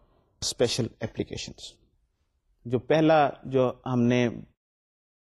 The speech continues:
کوٹ دی تھی، جو بات کی تھی کہ اگر کسی کے پاس ایک ہتھوڑا ہی ہے، that is the only tool،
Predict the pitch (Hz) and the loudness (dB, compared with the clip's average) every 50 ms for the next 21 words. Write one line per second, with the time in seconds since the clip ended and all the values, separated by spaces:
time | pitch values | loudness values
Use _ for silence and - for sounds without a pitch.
0 | _ _ _ - 127 123 123 117 - _ - 127 127 117 - 131 110 98 82 - | _ _ _ 0 0 2 2 0 -6 _ 0 0 0 0 0 -2 -2 -2 -2 -8
1 | - 127 117 117 110 117 110 110 - _ - 139 127 - 120 92 - - - _ | -12 -8 -8 -2 2 2 2 0 -2 _ -2 -2 -2 -2 -4 -8 -8 -10 -20 _
2 | _ _ _ _ _ _ _ _ _ _ _ _ _ _ _ _ _ _ _ _ | _ _ _ _ _ _ _ _ _ _ _ _ _ _ _ _ _ _ _ _
3 | _ _ - 123 - - 143 143 147 165 180 175 - - - 151 - - 165 160 | _ _ -2 -2 0 2 0 2 4 4 2 2 2 -2 -4 -4 0 2 2 2
4 | 156 160 160 151 147 - 135 131 135 135 135 131 - - - - _ _ - 123 | 2 2 -2 0 2 4 4 6 6 6 4 2 -2 -8 -10 -14 _ _ 0 0
5 | 127 123 - - 127 - - 110 120 131 143 151 147 131 117 107 98 90 - - | 0 0 -2 -8 -6 -2 0 2 2 4 4 4 4 4 2 2 0 -2 -4 -8
6 | - 113 117 120 117 123 135 127 113 120 123 - - 160 151 151 160 170 170 160 | -4 0 0 0 2 2 0 0 0 -2 -4 -4 0 0 0 2 4 4 4 2
7 | 147 143 - 123 117 113 110 107 92 | 2 0 0 0 2 2 2 0 -2